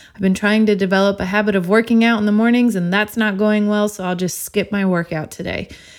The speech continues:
Instead of using the time we have, instead of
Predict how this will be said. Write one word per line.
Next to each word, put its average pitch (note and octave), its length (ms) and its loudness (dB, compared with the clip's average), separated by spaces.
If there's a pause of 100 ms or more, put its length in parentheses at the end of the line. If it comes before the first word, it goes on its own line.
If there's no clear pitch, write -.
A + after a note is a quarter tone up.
(220)
Instead A3 600 2
of F#3 500 2
using G#3 400 2
the F#3+ 120 0
time F3+ 340 -4
we E3+ 140 -2
have, - 680 -8
instead G3+ 720 -2
of F3 640 -2